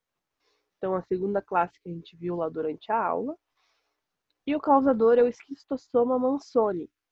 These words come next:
que é esse casalzinho aqui, ó. A gente já conversou também na aula passada.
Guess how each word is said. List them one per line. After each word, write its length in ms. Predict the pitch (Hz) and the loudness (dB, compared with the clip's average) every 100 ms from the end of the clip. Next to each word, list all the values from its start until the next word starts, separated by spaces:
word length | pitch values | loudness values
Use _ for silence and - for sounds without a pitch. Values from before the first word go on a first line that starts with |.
| _ _ _ _ _ | _ _ _ _ _
que 80 | - | -8
é 220 | 170 180 | -6 -4
esse 200 | 185 202 | -6 -10
casalzinho 600 | - 220 214 226 214 220 233 | -6 -4 0 0 0 -2 -4
aqui, 260 | - 185 | -6 -8
ó. 60 | - _ _ _ _ _ _ _ _ _ _ _ _ _ _ _ _ _ - | -8 _ _ _ _ _ _ _ _ _ _ _ _ _ _ _ _ _ -6
A 60 | |
gente 140 | 196 190 | -6 -4
já 60 | |
conversou 340 | 190 185 185 180 | -4 -6 -6 -6
também 180 | 175 | -4
na 80 | 175 | -4
aula 160 | 170 180 | -4 -4
passada. 640 | - 262 220 180 196 262 | -6 -6 -4 -2 -2 -6